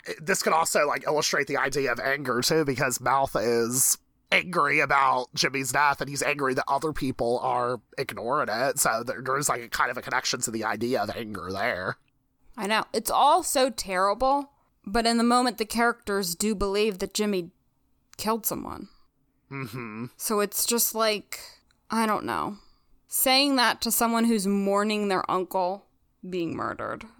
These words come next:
Speaker 2: I don't know. It just seems like you're kind of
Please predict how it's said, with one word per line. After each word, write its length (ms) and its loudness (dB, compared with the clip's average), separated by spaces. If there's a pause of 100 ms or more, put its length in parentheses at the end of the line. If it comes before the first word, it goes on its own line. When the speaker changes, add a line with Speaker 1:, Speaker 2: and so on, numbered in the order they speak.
(220)
Speaker 2:
I 60 -8
don't 220 -8
know. 200 -8
It 140 -10
just 220 -6
seems 420 -8
like 540 -8 (100)
you're 220 -4
kind 500 -4
of 540 -8